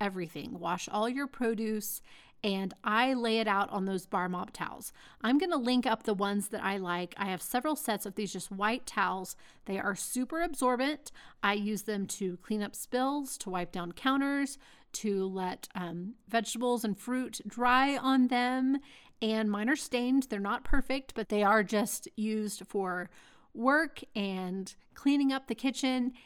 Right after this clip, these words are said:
and they really save a lot of paper towels, and they work really well. You just want something good and absorbent and a good towel for drying dishes, whatever you're doing. So I will start by washing all the produce. I lay out a bunch of those towels, and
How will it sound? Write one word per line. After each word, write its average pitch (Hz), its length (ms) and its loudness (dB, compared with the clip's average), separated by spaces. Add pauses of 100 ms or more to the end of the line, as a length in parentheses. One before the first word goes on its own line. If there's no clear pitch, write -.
(180)
and 208 200 2
they 208 100 2
really 233 440 2
save 349 240 -2
a 359 40 -4
lot 294 180 4
of 269 60 -2
paper 262 260 0
towels, 214 600 2
and 196 140 0
they 190 80 0
work 180 380 -2
really 190 160 -2
well. 180 180 -4
You 190 120 -2
just - 160 -6
want - 160 -2
something 190 280 -2
good 196 320 -2
and 196 120 -8
absorbent 180 580 -4
and 185 100 -6
a 185 40 -6
good 185 180 -6
towel - 260 -4
for - 140 -10
drying 269 340 6
dishes, 240 420 0
whatever 240 280 4
you're 220 120 4
doing. 170 240 -6 (200)
So 247 240 0
I 254 240 2
will 247 320 8
start 247 340 2
by 220 140 2
washing 190 440 0
all 247 200 4
the 311 80 0
produce. 220 580 10
I 196 100 -2
lay 202 200 -2
out 190 160 0
a 165 40 -4
bunch 220 220 0
of 233 80 -4
those 247 180 0
towels, 190 600 -4
and 202 380 -4